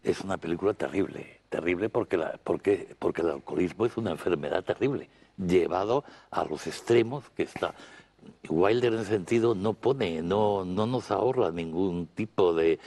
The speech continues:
de situación com-, complicada. Hay, hay una serie de subtemas que, que están ahí y que son los que provocan toda esta historia, este, el alcoholismo de esta persona, la frustración, la falta,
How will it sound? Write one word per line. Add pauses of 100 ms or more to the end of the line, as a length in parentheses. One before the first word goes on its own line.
(200)
de
situación
com-, (220)
complicada. (380)
Hay, (380)
hay
una
serie
de
subtemas (260)
que,
que
están
ahí (380)
y
que
son
los
que
provocan
toda
esta
historia,
este,
el
alcoholismo
de
esta
persona,
la
frustración, (460)
la
falta,